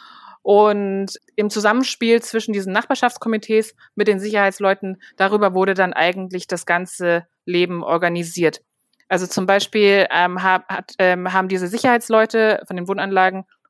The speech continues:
oder manchmal auch die Hausverwaltung, haben dann zum Beispiel, ähm, alle Bewohner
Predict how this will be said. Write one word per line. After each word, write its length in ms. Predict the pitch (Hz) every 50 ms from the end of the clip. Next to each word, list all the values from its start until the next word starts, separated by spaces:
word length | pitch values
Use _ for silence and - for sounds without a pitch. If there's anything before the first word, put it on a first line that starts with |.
| -
oder 340 | - 202 208 208 196 185 - - - - _ _ _ _ _ _ _ _ _ _ _ -
manchmal 300 | 190 180 - - 180 -
auch 80 | 175
die 120 | - 185 185
Hausverwaltung, 640 | - 226 - - 208 190 196 185 185 202 196 185 _ _ _ _ - - _ _ -
haben 360 | - 190 185 185 190 190 190
dann 160 | 190 190 185 185
zum 180 | - 185 175
Beispiel, 840 | 175 175 170 175 170 - - - 180 170 170 170 165 160 160 160 151 -
ähm, 260 | - 160 165 160 156 -
alle 240 | 151 190 233 254 226
Bewohner 640 | 220 196 180 180 175 185 185 180 175 175 180 180